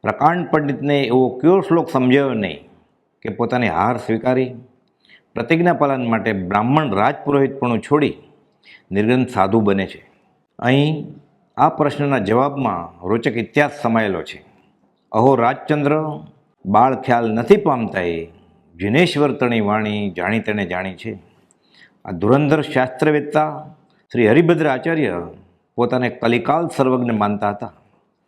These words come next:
ક્ષયોપશમ અને બુદ્ધિ પ્રતિભાનું અભિમાન મન મસ્તકમાં ચડ્યું હતું. મૂળમાં તો ચિત્તોડના બ્રાહ્મણ પ્રકાંડ પંડિત, ચિત્તોડના રાજા જીતારીએ તેઓની રાજ્યના પુરોહિત તરીકે નિમણૂક કરી હતી.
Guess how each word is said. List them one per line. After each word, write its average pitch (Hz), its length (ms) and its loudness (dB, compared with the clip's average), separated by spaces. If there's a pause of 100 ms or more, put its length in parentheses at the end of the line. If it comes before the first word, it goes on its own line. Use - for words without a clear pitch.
(400)
ક્ષયોપશમ 151 600 2
અને 160 120 0
બુદ્ધિ 131 380 4
પ્રતિભાનું 151 540 0
અભિમાન 147 400 2
મન 147 460 -2
મસ્તકમાં 135 480 -2
ચડ્યું 139 320 2
હતું. - 200 -12 (680)
મૂળમાં 139 540 2
તો 156 120 2
ચિત્તોડના 151 600 0
બ્રાહ્મણ 131 500 0
પ્રકાંડ 139 460 -4
પંડિત, 160 420 -2 (960)
ચિત્તોડના 170 460 2
રાજા 135 260 -2
જીતારીએ 101 760 0 (800)
તેઓની 131 460 4
રાજ્યના 110 400 2
પુરોહિત 156 460 2
તરીકે 127 240 2
નિમણૂક 113 420 -2
કરી 95 200 -2
હતી. - 180 -14